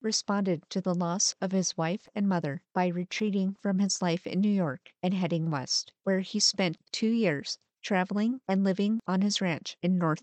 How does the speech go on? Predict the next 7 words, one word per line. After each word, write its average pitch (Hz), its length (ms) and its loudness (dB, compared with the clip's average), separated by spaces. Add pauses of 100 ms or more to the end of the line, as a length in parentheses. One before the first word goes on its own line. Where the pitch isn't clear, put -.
Dakota, 165 460 -2 (580)
which 220 220 0
is 226 120 2
actually 254 600 -2 (100)
understandable 185 720 0
to - 180 -6
me, 131 220 -6